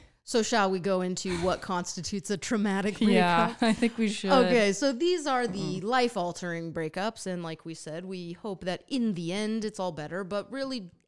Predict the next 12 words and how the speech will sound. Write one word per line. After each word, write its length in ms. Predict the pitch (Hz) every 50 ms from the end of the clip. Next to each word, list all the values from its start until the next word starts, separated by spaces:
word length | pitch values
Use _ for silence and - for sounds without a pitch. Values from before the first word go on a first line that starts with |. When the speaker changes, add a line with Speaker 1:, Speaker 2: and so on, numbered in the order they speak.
| _
Speaker 1:
at 160 | 196 202 214 - -
the 80 | 220 202
time, 540 | - - 202 185 190 202 226 269 302 330 320 _ _ _ _ _ _ _ _ _ _ _ 247
it 180 | 247 - -
seems 400 | - - - 254 240 240 240 202
like 280 | 214 214 196 - - - _
everything 560 | 185 196 196 175 175 202 190 180 - 190 175 -
has 200 | 175 160 - -
changed. 460 | - 143 120 - - - - - - - _ 190
Speaker 2:
Right. 140 | 170 165 160
Speaker 1:
Um, 220 | 151 151 151 147 - - -
I 680 | 185 196 214 240 254 269 269 277 277 277 277 277 -